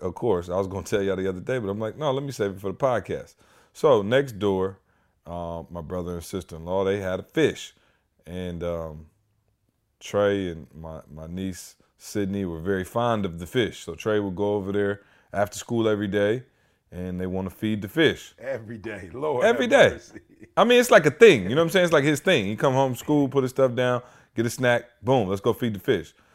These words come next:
Speaker 1: So they get there, they feed the fish. This has been going on for, I don't know, a couple months. They got the name for the fish. What's the, the, uh, uh, Redmond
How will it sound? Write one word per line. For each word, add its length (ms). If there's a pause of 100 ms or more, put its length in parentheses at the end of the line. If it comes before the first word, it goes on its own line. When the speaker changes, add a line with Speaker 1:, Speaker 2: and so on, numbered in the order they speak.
(140)
Speaker 1:
So 140
they 80
get 240
there, 140
they 80
feed 220
the 40
fish. 300
This 180
has 80
been 180
going 280
on 180
for, 480 (140)
I 180
don't 140
know, 80
a 60
couple 280
months. 460 (680)
They 100
got 220
the 120
name 360
for 180
the 120
fish. 440
What's 200
the, 160
the, 200
uh, 480
uh, 300
Redmond 480